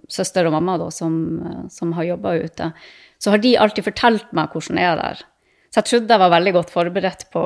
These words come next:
hvordan det var, men, men det går ikke an. Altså, det blir sånn, det blir sånn sjokk over hvor stort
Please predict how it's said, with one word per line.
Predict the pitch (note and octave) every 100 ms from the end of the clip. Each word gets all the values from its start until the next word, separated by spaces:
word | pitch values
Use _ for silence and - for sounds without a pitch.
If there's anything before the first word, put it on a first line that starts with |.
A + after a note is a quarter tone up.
| -
hvordan | E3+ - D#3
det | D3+
var, | E3+ D#3+ F3+
men, | F#3+ F3+ -
men | G3+ G3+ G3
det | A#3+ G#3+
går | G#3 G#3+
ikke | - -
an. | G#3 - - _ - - -
Altså, | G3 G3
det | G#3
blir | A3 A#3+ A#3
sånn, | E3+ D#3 D#3 E3 - _ _ _ _ _ _ _ _ _ -
det | C4
blir | C4
sånn | G3+
sjokk | E3 - - C#4+ - - - -
over | G3 F3+ E3
hvor | F3
stort | - F4+ -